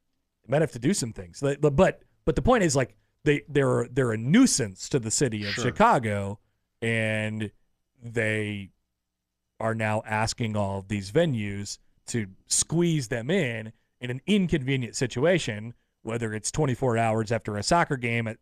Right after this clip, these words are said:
Speaker 1: at Soldier Field or after a soccer game at the actual soccer stadium or at a baseball field where they have to reconfigure all this stuff in a short period of time.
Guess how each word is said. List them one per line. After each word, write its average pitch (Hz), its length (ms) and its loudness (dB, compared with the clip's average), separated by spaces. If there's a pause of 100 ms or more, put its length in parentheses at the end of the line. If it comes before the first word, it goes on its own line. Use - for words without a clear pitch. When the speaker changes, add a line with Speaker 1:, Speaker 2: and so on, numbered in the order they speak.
(140)
Speaker 1:
at 110 260 -6
Soldier 113 340 -2
Field 127 560 0 (360)
or 107 540 -2 (800)
after 117 340 0
a 110 60 -4
soccer 120 320 -4
game 110 300 -6
at 107 120 -6
the 113 120 -4
actual 107 300 -6
soccer 165 400 2
stadium 127 720 2 (300)
or 127 180 2
at 117 100 0
a 110 60 -2
baseball 110 600 0
field 107 340 -4
where 110 100 -4
they 107 80 -4
have 113 140 -6
to 107 100 0
reconfigure 110 720 -4
all 113 220 0
this 104 220 -8
stuff 107 460 0 (340)
in 110 100 -6
a 98 40 -8
short 110 320 -4
period 98 300 -6
of 85 120 -16
time. 85 320 -4